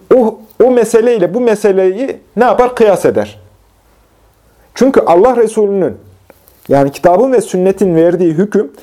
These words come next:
o mesele hakkında verilmiş hüküm değil. Ama o meselenin bir benzeri hakkında verilmiş hüküm.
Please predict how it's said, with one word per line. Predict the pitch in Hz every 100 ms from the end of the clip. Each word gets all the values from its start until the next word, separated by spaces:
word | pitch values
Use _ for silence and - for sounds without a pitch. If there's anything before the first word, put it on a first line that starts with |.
| - _ -
o | 277
mesele | 262 240 240 214
hakkında | 220 214 208
verilmiş | 196 196 190 196
hüküm | 202 190
değil. | 180 120 - - -
Ama | 233
o | 247
meselenin | 240 226 226 247 226
bir | 214
benzeri | 214 214 196 190
hakkında | 175 180 170
verilmiş | 147 113 104 101
hüküm. | 107 -